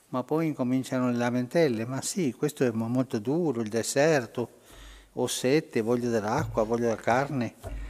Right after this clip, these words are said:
ma in Egitto mangiavamo le cipolle,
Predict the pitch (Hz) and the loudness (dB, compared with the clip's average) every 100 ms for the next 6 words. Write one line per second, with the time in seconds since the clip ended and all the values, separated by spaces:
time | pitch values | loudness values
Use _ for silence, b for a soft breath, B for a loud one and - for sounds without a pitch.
0 | B - 117 131 127 123 117 - 156 - | B -2 2 4 6 6 4 2 0 4
1 | 131 104 - - - - - _ b b | 2 2 -8 -20 -20 -20 -20 _ b b
2 | b b b b _ _ 127 120 110 127 | b b b b _ _ -4 -2 2 2
3 | 131 120 120 113 B B B _ _ 123 | 2 -2 -4 -8 B B B _ _ -4
4 | - 120 - 110 143 143 101 101 104 | -2 -4 0 6 6 6 2 -4 -8